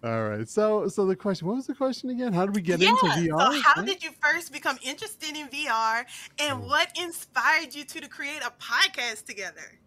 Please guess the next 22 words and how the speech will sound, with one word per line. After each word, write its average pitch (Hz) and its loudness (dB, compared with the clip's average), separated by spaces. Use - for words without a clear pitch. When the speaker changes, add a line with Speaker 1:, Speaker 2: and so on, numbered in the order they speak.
Speaker 1:
All 123 2
right. 110 -2
All 135 -4
right. 127 -2
So, 143 0
so 160 -4
what 156 0
inspired 269 -2
me 165 0
to 131 -10
get 123 -2
into 117 -4
V 107 -4
R 101 -4
was, 98 -10
was 117 -12
two 214 -4
main 147 -2
things. 95 -8
First 208 -2
of 123 0
all, 107 0